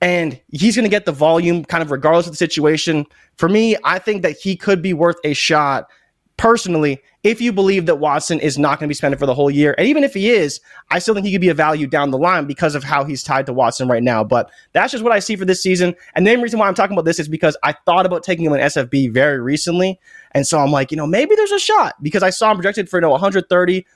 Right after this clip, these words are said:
hundred thirty-five targets. And I'm like, "Why am I passing on this guy?" But I think the conundrum for me is, like, do I want him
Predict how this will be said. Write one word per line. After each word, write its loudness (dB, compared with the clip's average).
hundred 0
thirty-five 0
targets. -2
And -4
I'm 2
like, -2
"Why 2
am 0
I -6
passing -4
on 0
this -6
guy?" -2
But 2
I 0
think -2
the 2
conundrum 0
for 0
me 2
is, 0
like, 0
do 0
I 4
want -2
him 0